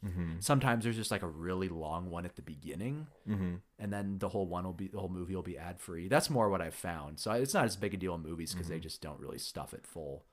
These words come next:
Speaker 1: Hulu right now is doing that thing where it's like, you could watch this whole trailer, but it's, like, two and a half minutes long, but then you won't get commercials for the rest of the episode.
Speaker 2: Yeah.
Speaker 1: And then the trailer is just the next Spider-Verse trailer. I'm like,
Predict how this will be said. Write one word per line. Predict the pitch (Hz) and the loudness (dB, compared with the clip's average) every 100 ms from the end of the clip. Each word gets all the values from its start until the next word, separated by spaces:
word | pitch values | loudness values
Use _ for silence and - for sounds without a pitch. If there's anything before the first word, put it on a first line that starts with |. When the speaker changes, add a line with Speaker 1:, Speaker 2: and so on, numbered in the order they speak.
| - | 4
Speaker 1:
Hulu | 120 127 143 143 | 8 10 10 10
right | 147 | 6
now | 143 147 156 156 | 4 4 4 4
is | 110 98 | 2 2
doing | 98 95 95 | 4 4 4
that | 87 | 2
thing | 92 90 87 | 2 2 4
where | 82 | 0
it's | - | 0
like, | 82 | 0
you | 98 127 | 2 4
could | 107 | 4
watch | 104 127 - | 6 4 2
this | 104 - | 0 0
whole | 120 127 | 2 2
trailer, | - 123 143 110 82 85 - - | 4 4 6 4 2 -4 -6 0
but | 101 | 2
it's, | 95 90 | 2 -2
like, | 85 | -4
two | - 139 | 0 4
and | 127 | 4
a | 123 | 2
half | 113 - | 0 2
minutes | 117 104 - | 2 2 2
long, | 123 104 | 4 4
but | 87 | 2
then | 110 107 | 2 4
you | 101 | 6
won't | 107 | 4
get | 110 87 - _ - | 2 0 0 _ -6
commercials | - 101 117 104 85 82 | 0 4 2 2 0 0
for | - | 0
the | 90 | 4
rest | 92 - | 4 4
of | |
the | 90 | 2
episode. | 98 95 90 80 | 0 0 2 4
Speaker 2:
Yeah. | 117 | 6
Speaker 1:
And | 107 | 8
then | 117 107 | 8 8
the | |
trailer | 92 92 92 95 | 6 6 6 6
is | 95 90 | 6 2
just | 87 - | -2 -2
the | 85 80 76 - | -2 -2 -2 -4
next | 85 87 82 | -2 -2 -2
Spider-Verse | - 82 82 85 95 95 | -2 -2 0 2 2 2
trailer. | 101 101 107 101 | 2 4 6 4
I'm | |
like, | 82 | 0